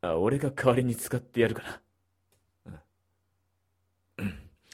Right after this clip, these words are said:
いいから、いいから。ほら、よく見てて。こうやって開けて、おお、お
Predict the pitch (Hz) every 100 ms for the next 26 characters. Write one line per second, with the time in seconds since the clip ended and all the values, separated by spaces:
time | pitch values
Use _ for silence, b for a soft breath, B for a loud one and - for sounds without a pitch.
0 | B B B B B B B _ 92 95
1 | 95 - - - - - 95 104 101 -
2 | - _ _ _ 90 - _ _ _ 95
3 | 90 - - - - - _ _ _ B
4 | B B B B B B _ _ - 87
5 | 87 82 - _ - 82 - - 82 98